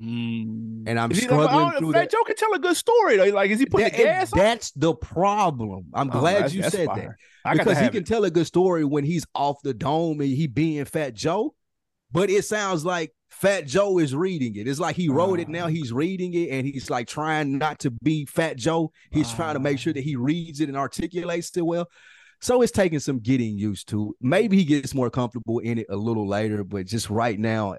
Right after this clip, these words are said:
Speaker 2: is, I'm having a hard time just listening to Fat Joe read. Uh, he needs to add the personality to it. Uh, but it is entertaining. He's getting just to how he got to Fat Joe. I've listened to the first couple of chapters, so it's out there. And it's, if y'all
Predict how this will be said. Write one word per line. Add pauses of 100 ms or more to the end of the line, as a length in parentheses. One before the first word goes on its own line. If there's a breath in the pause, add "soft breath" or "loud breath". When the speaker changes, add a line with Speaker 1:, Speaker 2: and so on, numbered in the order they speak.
Speaker 2:
is,
I'm
having
a
hard
time
just
listening
to
Fat
Joe
read. (360 soft breath)
Uh,
he
needs
to (120)
add
the
personality
to
it. (500 loud breath)
Uh,
but
it
is
entertaining.
He's
getting
just
to
how
he (100)
got
to
Fat
Joe.
I've
listened
to
the
first
couple
of
chapters,
so (260)
it's
out
there.
And
it's, (160)
if
y'all